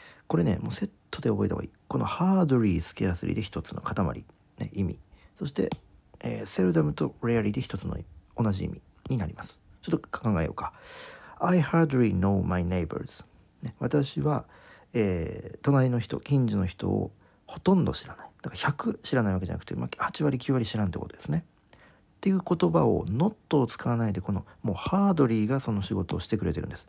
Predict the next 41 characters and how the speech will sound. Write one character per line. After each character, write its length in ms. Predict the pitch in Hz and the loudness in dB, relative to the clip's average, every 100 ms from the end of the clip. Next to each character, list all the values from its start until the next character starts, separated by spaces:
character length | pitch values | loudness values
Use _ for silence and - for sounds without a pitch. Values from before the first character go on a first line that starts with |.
| _ - | _ -8
ほ 120 | 101 | -6
と 180 | - 120 | -2 -2
ん 120 | 95 | -2
ど 140 | - - - _ 98 | -6 -12 -20 _ 0
な 180 | 95 | 0
い。 80 | 87 - - _ _ | 0 -8 -20 _ _
ね。 140 | 120 - - | -10 -10 -10
ほ 140 | - | -8
と 180 | - 139 | -2 0
ん 140 | 120 | 0
ど 180 | 120 - - | -2 -4 -8
知 160 | - | -6
ら 120 | - | -6
な 140 | - - | -8 -14
い。 40 | |
っ 20 | - _ _ _ _ - | -20 _ _ _ _ -8
て 80 | - | -2
な 120 | 127 | -2
っ 20 | |
て 120 | - - | -4 -10
く 80 | |
れ 80 | - | -14
る。 100 | - _ _ _ _ _ _ - - - _ _ 175 | -20 _ _ _ _ _ _ -20 -20 -20 _ _ -14
ね。 100 | - - - - - _ | -14 -18 -20 -20 -20 _
は 120 | - - | -6 -6
い。 60 | - - - - - _ _ - | -6 -20 -20 -20 -20 _ _ -4
そ 100 | - | 2
し 60 | |
て 80 | 190 | 4
二 100 | 151 | 4
番 160 | 131 85 | 4 2
も、 220 | 78 - _ - | 0 -4 _ 0
I 180 | 156 160 | 4 4
seldom 560 | - - 170 151 110 | 2 2 4 4 2
see 300 | 92 - 90 | 0 0 0
my 160 | 85 85 | 0 -2
cousins 640 | - - 120 104 73 69 - | -2 0 0 0 -2 -4 -6
these 260 | - - | -6 -4
days。 280 | - - - _ | -8 -12 -14 _
私 340 | - 120 - 127 | -6 -4 -2 0
は 240 | 123 | 0